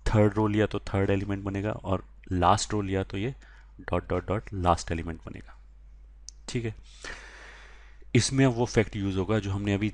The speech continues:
just करके आए हैं। ये जो basically ट्रांसपोज लेने से क्या हो गया कि जो यहाँ पे रो वाइज लिखा है उसी के कोफैक्टर यहाँ कॉलम वाइज आ गए, ठीक है। और जब मैंने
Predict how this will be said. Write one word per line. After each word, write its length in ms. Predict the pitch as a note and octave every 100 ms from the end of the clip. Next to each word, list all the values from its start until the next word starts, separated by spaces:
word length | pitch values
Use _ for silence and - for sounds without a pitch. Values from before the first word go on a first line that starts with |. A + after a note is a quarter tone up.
| -
just 280 | F2+ - -
करके 260 | G2 F2 -
आए 60 | D#2
हैं। 140 | E2 - - - -
ये 240 | F#2 F2+ A#2
जो 120 | B2+
basically 520 | B2 A2+ A#2+ A#2+ A#2+ - -
ट्रांसपोज 460 | G2+ G#2 - A2+
लेने 140 | A2+ A2+
से 120 | A#2
क्या 160 | -
हो 120 | G2+ F#2+
गया 240 | F#2 A#2+ - - - - - -
कि 100 | -
जो 160 | A2 A2+
यहाँ 140 | G#2+
पे 140 | G#2 A#2+
रो 240 | F#2 G2
वाइज 200 | G2+ G#2+ G2+
लिखा 200 | - G2
है 120 | A2 - G#2
उसी 240 | - B2+
के 140 | - C3
कोफैक्टर 520 | - A2+ A2+ - A#2+
यहाँ 160 | A2+ A#2+
कॉलम 240 | - F#2+ F2+
वाइज 220 | F2 F2
आ 40 | E2+
गए, 160 | F#2+ - - - - - - - - - - - - -
ठीक 160 | C3
है। 60 | B2
और 160 | - G#2
जब 160 | A2+
मैंने 320 | A2+ A#2 B2